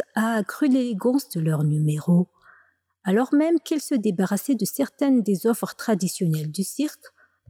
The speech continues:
le Cirque du Soleil a emprunté de nouveaux éléments au monde du théâtre. Par exemple, à la différence des cirques traditionnels, dont le programme est formé de numéros simplement juxtaposés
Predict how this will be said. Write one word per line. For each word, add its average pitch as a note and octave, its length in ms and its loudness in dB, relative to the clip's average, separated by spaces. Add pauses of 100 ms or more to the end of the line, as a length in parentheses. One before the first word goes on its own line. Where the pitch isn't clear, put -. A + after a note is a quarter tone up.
(840)
le G#3 60 2
Cirque B3 400 -4
du F#3+ 140 -2
Soleil C4 520 0 (340)
a A3+ 140 2
emprunté C4 760 0
de A3+ 120 2
nouveaux E3 340 4
éléments F3 480 2
au C4 140 4
monde G#3 420 2
du D3+ 140 -8
théâtre. D3 680 -6 (540)
Par F#3 180 0
exemple, G3+ 520 -2 (340)
à F3 100 0
la F3 100 2
différence B3 520 0
des A#3 100 -2
cirques - 500 -4
traditionnels, F#3+ 920 0 (320)
dont G#3 120 2
le B3+ 100 2
programme B3+ 480 -2
est C#4 40 0
formé B3+ 440 0
de G3+ 100 -4
numéros A#3 460 2
simplement G#3 580 2
juxtaposés F3+ 880 -2